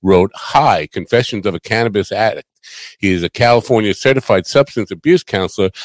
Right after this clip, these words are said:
with years of experience working with people struggling with addiction. Mister Bushell has, is the founder of Writers in Treatment, whose primary purpose is to promote treatment as the best first step solution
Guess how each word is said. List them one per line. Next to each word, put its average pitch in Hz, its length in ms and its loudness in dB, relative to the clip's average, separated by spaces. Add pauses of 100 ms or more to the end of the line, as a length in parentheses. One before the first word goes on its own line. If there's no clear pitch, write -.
(120)
with 90 200 -4
years 151 280 6
of 127 80 -6
experience 113 560 0 (200)
working 107 300 2
with 95 180 -2
people 98 240 -2
struggling 120 500 0
with 101 140 -2
addiction. 82 520 -8 (320)
Mister - 180 -12
Bushell 92 480 -4
has, 82 540 -4 (100)
is 104 600 0
the 98 160 -2
founder 139 500 2 (100)
of 90 320 0
Writers 139 500 2
in 117 180 -2
Treatment, - 520 -4
whose 92 200 -8
primary 143 460 0
purpose 101 440 -2 (240)
is 90 140 -6
to - 80 -18
promote 107 360 -2
treatment 117 520 -2
as 87 200 -4
the - 80 -16
best - 460 -2 (120)
first - 520 2 (180)
step - 420 -4
solution 98 600 -4